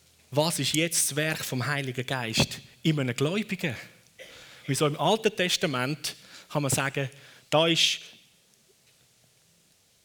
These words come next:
da geht's um Gott, den Vater, der Vater, wo sich zeigt, den Menschen und seinen Sohn ankündigt.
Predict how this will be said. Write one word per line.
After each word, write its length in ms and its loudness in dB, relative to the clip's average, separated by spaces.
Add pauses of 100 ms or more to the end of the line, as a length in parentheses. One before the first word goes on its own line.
(220)
da 100 0
geht's 540 0
um 220 0
Gott, 380 0
den 80 -2
Vater, 460 -2
der 140 -4
Vater, 520 -2 (460)
wo 160 2
sich 340 0 (680)
zeigt, 720 0
den 80 0
Menschen 500 -2 (120)
und 200 2
seinen 240 0
Sohn 440 -2
ankündigt. 1000 -6